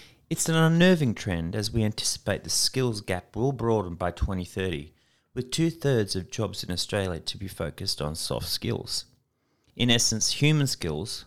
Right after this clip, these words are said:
complementing academic qualifications, will be the secret to work success in the future.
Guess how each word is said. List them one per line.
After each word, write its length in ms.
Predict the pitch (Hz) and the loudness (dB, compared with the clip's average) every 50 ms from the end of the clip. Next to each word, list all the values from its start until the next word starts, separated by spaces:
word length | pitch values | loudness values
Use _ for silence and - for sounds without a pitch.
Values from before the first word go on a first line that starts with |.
| - _ _ | -20 _ _
complementing 760 | - - 110 95 113 107 101 98 95 92 95 - - 101 85 - | -6 -4 -4 -2 -2 -2 0 0 0 -2 -2 -4 -8 -6 -6 -6
academic 500 | - 104 - - - 101 101 92 90 90 | -6 -6 -6 -6 -6 -4 -2 -2 -4 -4
qualifications, 1120 | - - 104 98 87 82 - - - - - 104 95 92 - - - - - - - - _ _ _ _ _ _ _ _ _ - | -6 -4 -2 -2 -2 -2 -6 -10 -14 -8 -4 -4 -2 -2 -4 -6 -10 -10 -12 -12 -12 -14 _ _ _ _ _ _ _ _ _ 0
will 160 | 123 131 127 | 2 4 4
be 140 | 123 131 120 | 6 4 4
the 100 | 95 101 | 4 4
secret 540 | - - - - 127 127 - - 104 - - | 2 2 2 2 2 0 0 -4 -6 -6 -6
to 100 | - 92 | -6 -4
work 280 | 90 104 92 98 - | -2 0 -2 0 0
success 520 | - - - - - - 92 82 - - - | -4 -4 -4 -4 -4 -4 -4 -2 -4 -4 -4
in 80 | 87 | -6
the 60 | 85 82 | -8 -8
future. 520 | - - 90 85 - - - - - - | -8 -10 -10 -10 -10 -10 -12 -12 -12 -14